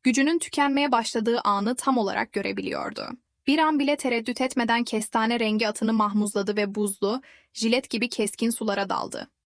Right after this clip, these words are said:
Soğuk acımasızdı, anında nefesini kesiyordu. Ama içinde ilkel ve güçlü bir şey uyanmıştı. Apache vahşileri hakkında öğrendiği tüm kültürel ve sosyal engelleri aşan, hayat kurtaran bir içgüdü.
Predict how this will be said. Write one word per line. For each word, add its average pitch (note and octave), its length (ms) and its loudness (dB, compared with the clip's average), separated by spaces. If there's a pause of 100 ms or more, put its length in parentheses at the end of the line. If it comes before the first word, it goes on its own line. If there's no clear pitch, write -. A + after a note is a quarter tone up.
(120)
Soğuk D4 380 -2
acımasızdı, A3+ 800 -2 (360)
anında B3 380 2
nefesini A#3 460 -2
kesiyordu. G3+ 720 -4 (420)
Ama A3+ 160 2
içinde B3+ 360 -2
ilkel A#3+ 440 -4
ve B3 80 0
güçlü A3 380 -2
bir A3 120 0
şey A3 240 -4
uyanmıştı. G3+ 680 -4 (320)
Apache C#4 420 0
vahşileri A#3 600 -2
hakkında A3+ 540 0
öğrendiği G#3+ 520 -2
tüm D4+ 260 0
kültürel A#3 500 -2
ve A3+ 80 -4
sosyal A3 420 -4
engelleri G#3+ 580 -2
aşan, G3+ 460 -4 (200)
hayat B3 340 0
kurtaran A#3 480 -2
bir A3+ 160 0
içgüdü. G3 540 -4